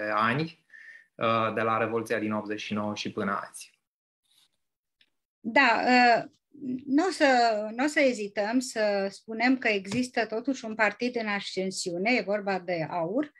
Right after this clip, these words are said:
Speaker 2: care, uh, fără îndoială că îngrijorează,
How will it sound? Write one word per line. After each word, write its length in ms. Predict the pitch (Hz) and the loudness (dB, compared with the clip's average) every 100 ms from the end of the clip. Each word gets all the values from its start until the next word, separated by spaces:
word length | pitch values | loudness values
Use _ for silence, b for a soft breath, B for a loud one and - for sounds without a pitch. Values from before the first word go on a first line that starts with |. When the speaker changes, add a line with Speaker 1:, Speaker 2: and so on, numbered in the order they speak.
| B B B B | B B B B
Speaker 2:
care, 560 | 226 220 254 311 302 | 2 4 6 6 4
uh, 340 | - 226 220 214 | 2 2 2 0
fără 300 | - 302 320 | -2 0 2
îndoială 480 | 269 233 254 277 254 | 2 4 2 2 0
că 200 | 254 - | -2 0
îngrijorează, 1120 | 262 277 247 240 202 202 190 170 175 196 - | 2 2 0 -4 -2 0 0 -2 -4 -4 2